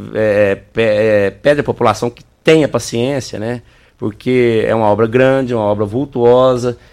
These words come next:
e que traz transtor-, transtorno local, mas vai passar, né? Não tem como você fazer um serviço, né, Costa, sem, é, é, um benefício sem os transtornos, né? Então, é,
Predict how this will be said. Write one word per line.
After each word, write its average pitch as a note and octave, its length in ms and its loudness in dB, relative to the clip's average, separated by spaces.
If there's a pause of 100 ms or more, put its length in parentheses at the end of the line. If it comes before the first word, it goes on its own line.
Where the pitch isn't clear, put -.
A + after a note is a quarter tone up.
(320)
e - 100 -10
que - 140 -10
traz F3+ 340 4
transtor-, C#3+ 380 0
transtorno A#2+ 500 0
local, F3+ 400 4
mas F#3+ 540 -2
vai E3 160 0
passar, C#3+ 560 -2 (300)
né? B2+ 300 -8 (360)
Não D3 200 -6
tem F3+ 180 0
como C#3+ 300 -2
você B2 240 -2
fazer A2+ 240 0
um A2 80 -4
serviço, A#2 500 -4
né, A2+ 60 -6
Costa, G2+ 400 -4
sem, C#3+ 560 -8 (420)
é, G#2 400 -2
é, - 60 -2
um A#2+ 100 -2
benefício B2+ 560 -2
sem C3 500 -2
os A#2 320 -6
transtornos, E2+ 720 -6
né? A2+ 220 -8 (640)
Então, B2 800 0 (960)
é, F2+ 760 0